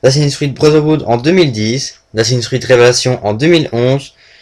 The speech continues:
d'Assassin's Creed trois en deux mille douze, et ici en fin d'année, Assassin's Creed quatre en deux mille treize. Mais ce n'est pas tout. Euh, la série ne s'est pas content-, contentée que de jeux vidéo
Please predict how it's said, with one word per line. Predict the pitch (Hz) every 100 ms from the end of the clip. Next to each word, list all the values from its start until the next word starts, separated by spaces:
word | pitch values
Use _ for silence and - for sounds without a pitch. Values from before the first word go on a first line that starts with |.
| _ -
d'Assassin's | 139 151 151
Creed | 156 139
trois | - 139 143 -
en | 120
deux | 123
mille | 156 143 123
douze, | 131 147
et | 120
ici | 113 -
en | 127
fin | 113 147
d'année, | 135 113 120 117
Assassin's | 110 117 -
Creed | 113 -
quatre | 117 127 -
en | 107 -
deux | 113 143
mille | 135 110
treize. | - - 101 110 104 90 _ _ _ _ - - - _ _ - - - - -
Mais | 135 175 214
ce | 175
n'est | 180
pas | 190 120
tout. | - 120 131 - - - - - -
Euh, |
la | 113
série | 120 139 131
ne | 151
s'est | 135 131
pas | 131
content-, | 131 139 131 - _ - -
contentée | 151 147 151 143 151
que | 147
de | 143 135
jeux | 135 156
vidéo | 156 143 143 131